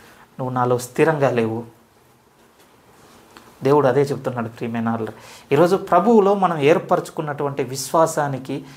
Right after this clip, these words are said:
అది స్థిరమైందైతే దానికి ఆధారం ఏం పెట్టుకున్నామా ఈరోజు? నేను రైట్ బాప్తిజం తీసుకున్నాను, ఆ, అందరిది తప్పని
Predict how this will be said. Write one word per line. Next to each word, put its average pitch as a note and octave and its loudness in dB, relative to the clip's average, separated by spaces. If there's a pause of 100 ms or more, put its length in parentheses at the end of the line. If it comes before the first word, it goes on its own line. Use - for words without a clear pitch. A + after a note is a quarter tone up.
(520)
అది C#3+ -6
స్థిరమైందైతే F#3 2
దానికి C#3+ -2
ఆధారం D3 4
ఏం C#3+ -4
పెట్టుకున్నామా B2 -4
ఈరోజు? A#2 -6 (1600)
నేను C3 -4 (160)
రైట్ D3 0
బాప్తిజం C3+ 0
తీసుకున్నాను, B2+ -8 (520)
ఆ, A#2 0 (500)
అందరిది E3+ 2 (100)
తప్పని D3+ -2